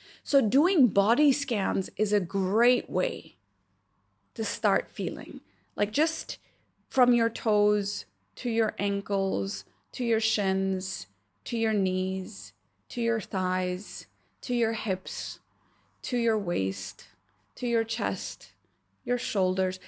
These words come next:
Like, you're literally doing body scan. And you can Google body scan, and there's all sorts of YouTube videos that will actually take them through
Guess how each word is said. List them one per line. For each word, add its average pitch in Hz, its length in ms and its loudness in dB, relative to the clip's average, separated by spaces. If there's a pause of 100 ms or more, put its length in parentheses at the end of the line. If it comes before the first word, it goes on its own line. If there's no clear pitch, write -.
Like, - 360 0
you're 240 160 6
literally 285 600 6
doing 214 300 2
body 190 260 0
scan. - 340 -4 (240)
And 247 160 6
you 311 80 4
can 277 220 4
Google 220 320 4
body 190 320 2
scan, 254 400 0
and 208 240 0
there's 202 260 2
all 202 180 0
sorts 190 280 -2
of 185 80 -4
YouTube 190 400 -2
videos 202 420 2
that 208 140 -2
will - 220 2
actually 240 520 0
take 208 360 -6
them 196 200 -4
through 180 480 -6